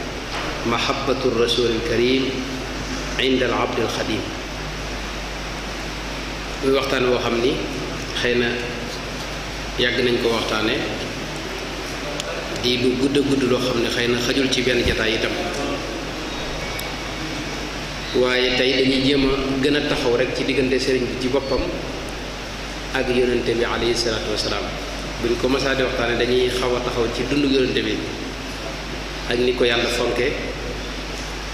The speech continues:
ak mbindeef yi niñ ko fonke ak saxaaba yi nañ ko fonke woon.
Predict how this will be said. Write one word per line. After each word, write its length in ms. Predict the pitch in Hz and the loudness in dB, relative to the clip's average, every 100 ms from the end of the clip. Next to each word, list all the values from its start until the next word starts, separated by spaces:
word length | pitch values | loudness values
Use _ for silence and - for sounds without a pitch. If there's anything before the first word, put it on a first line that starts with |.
| - - - | -6 -4 0
ak 180 | 127 110 | 0 2
mbindeef 440 | 131 139 139 135 139 | 4 6 6 4 4
yi 60 | |
niñ 220 | 120 123 | 4 4
ko 60 | 127 | 2
fonke 400 | 123 117 110 139 156 - - - - - - - - | 2 0 2 0 0 -4 -4 -6 -6 -6 -6 -6 -2
ak 100 | 120 | 0
saxaaba 460 | - 127 123 123 120 | 0 2 2 2 4
yi 120 | 120 | 4
nañ 180 | 123 131 | 4 2
ko 60 | 127 | 2
fonke 260 | - 117 113 | 2 2 2
woon. 240 | 117 | 2